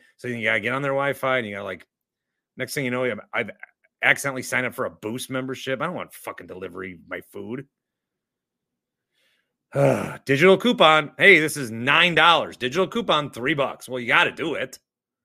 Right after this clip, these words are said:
That's the bullshit. That's, that's the bullshit right there. That's the bullshit. Tonight,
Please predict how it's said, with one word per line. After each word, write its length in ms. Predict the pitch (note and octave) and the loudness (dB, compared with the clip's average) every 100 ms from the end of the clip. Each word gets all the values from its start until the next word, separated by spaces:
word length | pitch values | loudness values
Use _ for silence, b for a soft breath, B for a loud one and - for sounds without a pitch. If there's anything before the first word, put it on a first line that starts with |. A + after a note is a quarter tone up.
| _ _ _ _ _ _ _ _ _ | _ _ _ _ _ _ _ _ _
That's 300 | A#2+ C3 - | -6 -6 -6
the 80 | F#2+ | -14
bullshit. 580 | G#2 G2 G2 - E2+ - _ _ _ _ _ _ _ _ _ _ _ _ _ _ _ _ _ _ - | -12 -10 -12 -16 -18 -20 _ _ _ _ _ _ _ _ _ _ _ _ _ _ _ _ _ _ -12
That's, 460 | G#2 A2+ - - _ - | -8 -8 -10 -20 _ -18
that's 320 | A2 G#2 - | -10 -10 -10
the 100 | - | -6
bullshit 560 | D3+ F3 F#3+ - F#2 D#2 _ _ _ _ | 0 2 0 -6 -16 -18 _ _ _ _
right 220 | G#2+ A2 A2 | -14 -12 -8
there. 320 | C#3+ F2+ - _ _ _ _ _ - | -8 -8 -12 _ _ _ _ _ -14
That's 460 | F#2 F#2+ - - _ | -12 -12 -16 -20 _
the 140 | A2 A2 | -18 -16
bullshit. 500 | G2 F2 - E2 - _ _ _ _ _ _ _ _ _ - | -16 -18 -20 -20 -20 _ _ _ _ _ _ _ _ _ 2
Tonight, 400 | F#3 G#3 D#3 | 6 6 4